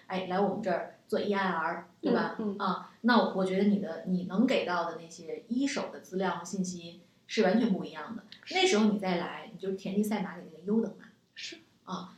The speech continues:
Speaker 1: 所以对于毫无经验的年轻人呢，我倒是建议先在大厂里练一练。
Speaker 2: 嗯，嗯。
Speaker 1: 能进互联网大厂呢，不是坏事。
Speaker 2: 对。
Speaker 1: 啊，我觉得不会像媒体现在宣传的说那么悲观，说大厂，对吧，又累死人了，
Speaker 2: <laughs>
Speaker 1: 又什么的。
Speaker 2: 嗯。
Speaker 1: 我觉得媒体是有一点点这个，就他会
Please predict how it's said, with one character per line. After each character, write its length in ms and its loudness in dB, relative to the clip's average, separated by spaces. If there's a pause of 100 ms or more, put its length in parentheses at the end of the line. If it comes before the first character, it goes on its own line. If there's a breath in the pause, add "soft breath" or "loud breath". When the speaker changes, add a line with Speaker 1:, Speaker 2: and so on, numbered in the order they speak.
(100)
Speaker 1:
所 100 -4
以 60 -4
对 180 0
于 140 0
毫 220 4
无 40 4
经 160 2
验 160 4
的 60 6
年 160 0
轻 180 4
人 180 2
呢， 160 -10
我 80 -4
倒 160 0
是 60 2
建 240 0
议 40 0
先 220 2
在 380 0 (120)
大 140 -4
厂 240 -4
里 60 -8
练 220 -8
一 60 -16
练。 280 -12
Speaker 2:
嗯， 360 -2
嗯。 40 0
Speaker 1:
能 140 12
进 180 8
互 100 0
联 140 2
网 180 0
大 160 -4
厂 260 -8
呢， 200 -10
不 80 -20
是 140 -2
坏 180 -2
事。 300 -14 (240)
Speaker 2:
对。 140 -16 (120)
Speaker 1:
啊， 260 0
我 80 0
觉 140 0
得 140 2
不 140 -6
会 120 2
像 180 4
媒 160 -4
体 100 -8
现 140 -8
在 80 -8
宣 240 -4
传 220 -8
的 80 -18
说 340 -8 (200 loud breath)
那 100 2
么 160 8
悲 240 -2
观， 160 -4
说 240 -4
大 140 2
厂， 220 2 (100)
对 80 -2
吧， 100 2
又 140 -2
累 80 4
死 240 -2
人 200 -8
了， 220 -2
Speaker 2:
<laughs> 20 -4
Speaker 1:
又 160 0
什 60 0
么 140 -2
的。 100 -14
Speaker 2:
嗯。 80 -12 (280 loud breath)
Speaker 1:
我 40 -14
觉 140 -6
得 200 4
媒 160 -2
体 140 -2
是 240 -6
有 160 -6
一 40 -12
点 180 -10
点 220 -4
这 100 -14
个， 260 -8
就 300 -16
他 140 -2
会 140 6